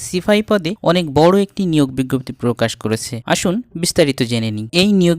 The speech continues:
বিজ্ঞপ্তিটিতে শিক্ষাগত যোগ্যতা, বেতন স্কেল ও বয়সসীমা চেয়েছে। শিক্ষাগত যোগ্যতা চেয়েছে এসএসসি বা সমমান পরীক্ষায় কমপক্ষে জিপিএ তিন দশমিক শূন্য শূন্য এবং এইচএসসি বা সমমান পরীক্ষায় কমপক্ষে জিপিএ দুই দশমিক পাঁচ শূন্য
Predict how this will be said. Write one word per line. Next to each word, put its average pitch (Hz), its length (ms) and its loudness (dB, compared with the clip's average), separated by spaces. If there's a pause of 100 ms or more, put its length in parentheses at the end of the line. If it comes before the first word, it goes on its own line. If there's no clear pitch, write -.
বিজ্ঞপ্তিটিতে 185 640 -4 (200)
শিক্ষাগত 196 400 0 (140)
যোগ্যতা, 175 360 -2 (140)
বেতন 160 260 -2 (100)
স্কেল 180 240 -4 (120)
ও 170 40 0 (200)
বয়সসীমা 143 500 2
চেয়েছে। 170 260 -2 (140)
শিক্ষাগত 185 340 -2 (120)
যোগ্যতা 170 360 -4
চেয়েছে 185 300 -2 (200)
এসএসসি 208 440 0
বা 180 160 6
সমমান 170 280 2 (100)
পরীক্ষায় 190 380 0
কমপক্ষে 160 480 -2 (340)
জিপিএ 175 380 -2 (160)
তিন 170 200 0
দশমিক 170 340 0
শূন্য 202 160 -2 (100)
শূন্য 180 160 -4 (200)
এবং 175 140 2 (200)
এইচএসসি 226 400 2
বা 208 140 4
সমমান 190 360 2
পরীক্ষায় 190 400 0
কমপক্ষে 170 480 2
জিপিএ 170 320 0 (260)
দুই 165 180 0
দশমিক 185 340 -2
পাঁচ 165 180 2
শূন্য 190 180 -4